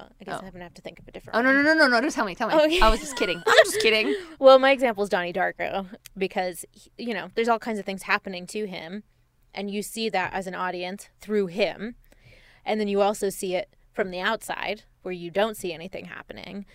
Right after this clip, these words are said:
Speaker 1: So I think it's a really good highlight of how the senses can be used.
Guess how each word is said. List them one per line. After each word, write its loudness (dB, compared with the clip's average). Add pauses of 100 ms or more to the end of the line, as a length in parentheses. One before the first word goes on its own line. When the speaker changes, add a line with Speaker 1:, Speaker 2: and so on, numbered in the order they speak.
(140)
Speaker 1:
So -6
I 0
think -2
it's -10
a -2
really -4
good -12
highlight -8 (480)
of -6 (320)
how -4
the -10
senses -12
can -14
be -16
used. -20